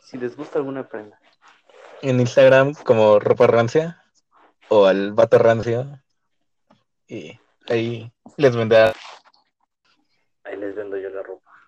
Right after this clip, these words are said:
Speaker 1: pregunte. Y ya. Ah, bueno, estamos hablando de, de lo de la, de las cosas que duraban poco.
Speaker 2: No.
Speaker 1: Yo recuerdo que a una amiga se lo platiqué porque le dije, "Oye, es que se me hace raro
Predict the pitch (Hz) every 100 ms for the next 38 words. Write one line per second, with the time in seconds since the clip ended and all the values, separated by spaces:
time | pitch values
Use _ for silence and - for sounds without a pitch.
0 | _ - 98 98 92 - _ _ _ _
1 | _ _ _ - 120 139 208 - - -
2 | 339 302 180 - 214 170 135 147 151 127
3 | 113 - 110 101 104 101 98 98 98 98
4 | 98 101 101 _ _ _ _ _ _ _
5 | _ _ _ 110 107 - 123 147 - 107
6 | 104 110 110 110 104 _ _ _ _ _
7 | _ _ _ _ _ _ _ _ - 120
8 | 123 120 _ _ - _ _ _ 139 170
9 | 180 180 180 117 - 117 123 139 131 143
10 | - 107 101 110 - 107 - 117 127 123
11 | 110 101 107 - 147 147 143 - 185 156
12 | - 147 123 123